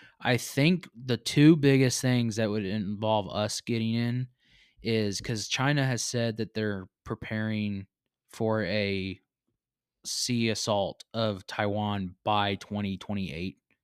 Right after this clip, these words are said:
'cause they don't have really the capabilities to, um, attack Taiwan with boots on the ground. So it's either going to be there, something happening,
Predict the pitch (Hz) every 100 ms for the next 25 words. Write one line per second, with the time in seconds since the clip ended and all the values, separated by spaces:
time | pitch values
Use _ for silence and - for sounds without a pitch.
0 | _ _ _ _ _ - 104 113 113 120
1 | 123 113 117 107 82 - 101 98 107 110
2 | 104 98 - - 101 101 95 92 - -
3 | _ _ _ _ _ _ _ _ - 120
4 | 104 92 90 90 _ _ _ _ _ _
5 | - 104 - 95 98 - - _ _ -
6 | 117 104 107 107 107 110 - _ - 110
7 | 101 - _ 110 - 113 113 117 120 120
8 | - _ _ - - - - 117 120 147
9 | 151 151 143 127 117 113 101 113 127 131
10 | 131 135 127 135 135 135 131 135 135 139